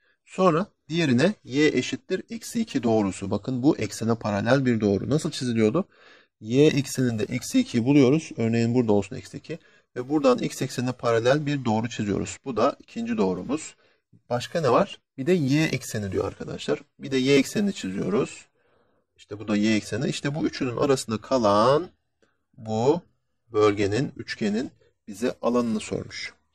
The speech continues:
Şimdi bunların alanını bulabilmemiz için, bakın burası bir dik üçgen ya. Bize ne gerekiyor? İşte şurası taban olsa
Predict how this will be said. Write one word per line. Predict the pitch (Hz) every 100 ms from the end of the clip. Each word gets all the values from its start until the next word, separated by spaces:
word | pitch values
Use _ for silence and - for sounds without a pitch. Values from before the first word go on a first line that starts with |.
| - - -
Şimdi | - - 160
bunların | 190 190 147 -
alanını | 139 147 147 135
bulabilmemiz | 131 135 143 160 165
için, | 117
bakın | 107 -
burası | 113 110 117
bir | 113
dik | 113 -
üçgen | - 254
ya. | 143 95 - _ -
Bize | 139 147
ne | 160
gerekiyor? | 120 101 - 131 214 _
İşte | - 110
şurası | 139 131 123
taban | - 131 135
olsa | 104 92 147